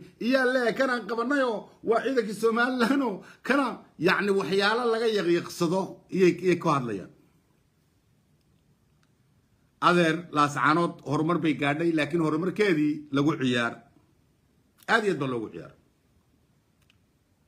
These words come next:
Aad iyo aad baa loogu ciyaar. Shicibkeedii maanta qaxooti bay bedeen, oo maanta meel kastay qaxooti ku yihiin.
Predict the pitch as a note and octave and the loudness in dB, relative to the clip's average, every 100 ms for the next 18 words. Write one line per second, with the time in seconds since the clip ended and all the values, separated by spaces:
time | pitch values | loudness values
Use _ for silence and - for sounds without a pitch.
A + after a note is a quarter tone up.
0 | _ _ _ _ _ _ _ _ _ _ | _ _ _ _ _ _ _ _ _ _
1 | _ _ _ _ _ - F3+ F#3+ F#3+ E3+ | _ _ _ _ _ 2 2 4 2 2
2 | E3 D3+ B2+ A2 G2+ G3 F#3 B3 A#3 G#3 | 2 0 -4 -8 -6 -4 0 2 2 4
3 | G#3+ C4+ C4+ F#3 D3 - - _ _ _ | 4 4 4 -2 -4 -12 -20 _ _ _
4 | E3 D#3 F#3+ F#3+ A3+ A3 D#3+ F3+ C#3+ F#3 | 0 2 0 0 2 2 2 0 2 4
5 | F#3+ F3+ - - _ _ _ _ _ _ | 4 4 -2 -8 _ _ _ _ _ _
6 | A#2 B2+ F#3 A3 G#3+ F3+ A3+ G#3+ G#3 G#3 | -8 2 4 4 0 -2 -2 -2 -4 -6
7 | D#3 F3 F3 G3+ F3+ A#2 | -2 -4 -4 -6 -6 -6